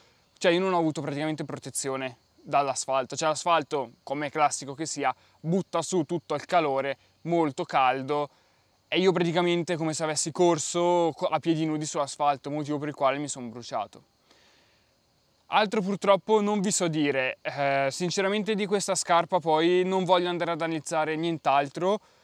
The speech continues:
non tanto perché non, non ne so analizzare, nel senso potrei farvi la recensione, ma per fare la recensione di questa scarpa, a parte che con quello che mi è successo probabilmente sarei fin troppo influenzato e soprattutto avrei bisogno di altri chilometri per capirla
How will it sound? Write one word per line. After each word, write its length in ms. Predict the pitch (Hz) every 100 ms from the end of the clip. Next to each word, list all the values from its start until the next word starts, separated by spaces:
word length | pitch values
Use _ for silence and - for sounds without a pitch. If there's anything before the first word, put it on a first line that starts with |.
| _ _ -
non 200 | 220 226
tanto 300 | 196 180 170
perché 560 | 160 165 160 160 151
non, 460 | 151 175 185 175 165
non 160 | 175 175
ne 100 | 160
so 140 | 165
analizzare, 600 | 156 151 156 147 170 151
nel 100 | 143
senso 200 | 151 156
potrei 300 | 156 160 170
farvi 320 | 165 170 151
la 80 | 151
recensione, 800 | 147 143 185 170 151 135 135 135 _ _ _ _
ma 240 | 143 147 143
per 160 | 185 165
fare 200 | 190 196
la 80 | 190
recensione 420 | 170 185 190 190
di 120 | 180
questa 240 | 180 185
scarpa, 400 | 165 185 175 175
a 40 | 170
parte 220 | 202 214
che 100 | 196
con 140 | 165
quello 220 | 170 180 180
che 100 | 180
mi 60 |
è 40 | 165
successo 440 | 165 - 170 180
probabilmente 400 | 165 156 151 151
sarei 260 | 151 143 139
fin 240 | 190 180
troppo 300 | 170 165 170
influenzato 920 | 156 156 151 147 - 135 139 170 196 _ _ _ _ _ _ _ _ _
e 240 | 185 175 165
soprattutto 540 | 180 185 165 190 190
avrei 160 | 170 170
bisogno 280 | 151 170
di 140 | 160 175
altri 280 | 185 190 180
chilometri 400 | 165 160 165 160
per 140 | 156
capirla 440 | 160 147 143 147